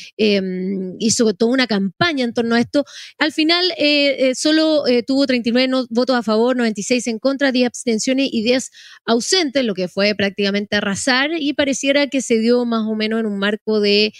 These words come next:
eh, tratar de hacer un ejercicio de que le salió algo, le, le resultó al gobierno,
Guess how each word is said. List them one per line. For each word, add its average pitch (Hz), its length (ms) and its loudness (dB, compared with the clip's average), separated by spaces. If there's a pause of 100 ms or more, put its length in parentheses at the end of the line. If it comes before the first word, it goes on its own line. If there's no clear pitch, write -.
(300)
eh, 202 200 4
tratar 208 380 0
de 214 100 0
hacer 214 320 0
un 214 100 0
ejercicio 208 760 -2
de 196 180 2
que 190 380 -6 (180)
le 196 220 -2
salió 214 480 2
algo, 220 420 0
le, 196 300 -2
le 202 160 0
resultó 202 580 0
al 247 120 2
gobierno, 233 580 2